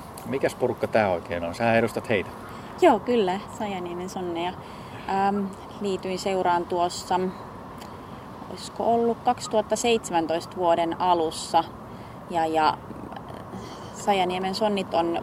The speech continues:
Speaker 2: pääosin suunnistajataustaisista, tota, polkujuoksijoista koostuva polkujuoksuseura. Ja montakohan jäsentä meillä olisi?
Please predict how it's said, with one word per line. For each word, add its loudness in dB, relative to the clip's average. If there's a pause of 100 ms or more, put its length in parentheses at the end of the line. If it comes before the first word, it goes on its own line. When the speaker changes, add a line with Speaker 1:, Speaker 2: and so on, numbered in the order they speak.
Speaker 2:
pääosin 4
suunnistajataustaisista, 0 (840)
tota, -4 (100)
polkujuoksijoista 2 (260)
koostuva 0 (160)
polkujuoksuseura. 2 (1200)
Ja 2 (120)
montakohan 0
jäsentä 0
meillä 0
olisi? 0